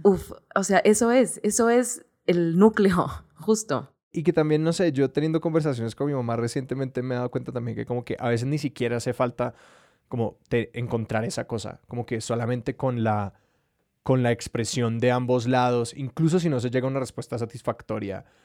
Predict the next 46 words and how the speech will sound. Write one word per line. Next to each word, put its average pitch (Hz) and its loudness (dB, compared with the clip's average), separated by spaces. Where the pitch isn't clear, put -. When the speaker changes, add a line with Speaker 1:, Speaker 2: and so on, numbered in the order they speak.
Speaker 3:
eh, 101 -2
o 113 -2
una 110 -2
cosa 120 0
con 120 -4
la 113 -4
que - -8
uno 107 -6
se 110 -8
pueda 107 -8
llevar 110 -4
o 110 -6
trabajar 113 -6
o 113 -10
que, 110 -10
o - -14
que 107 -6
resuelva 104 -6
cosas, 110 -4
como 135 -2
que 131 2
incluso 151 4
eso 143 2
es, 127 -6
es 127 -10
constructivo. - -8
Incluso 131 -4
solamente 127 0
el 123 0
encontrarse 117 -6
ahí 117 -2
y 113 -2
decirle, 110 -4
"Oye, 120 0
me 117 -8
hizo 117 -8
sentir 110 -8
esto, 117 -8
oye, 123 -4
me 135 -6
hizo 113 -6
sentir 107 -8
esto". - -10
Ya 113 2
en 120 0
eso, 123 0